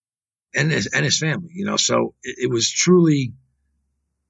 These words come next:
a difficult, difficult time, you know, but, you know, when I, when I say the perfect storm, I looked to you for support when I looked out into the crowd, and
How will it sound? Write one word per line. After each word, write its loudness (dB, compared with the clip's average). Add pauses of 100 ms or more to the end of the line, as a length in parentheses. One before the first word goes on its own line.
(360)
a -8
difficult, -6
difficult -6
time, -6 (720)
you -10
know, -6 (840)
but, -4 (720)
you -2
know, 2
when -2
I, -2 (140)
when -6
I -2
say 0
the -2
perfect -2
storm, -2
I -2
looked 0
to -2
you 2 (260)
for -8
support -2 (240)
when -6
I -2
looked -4
out 0
into -12
the -12
crowd, -2 (1000)
and -2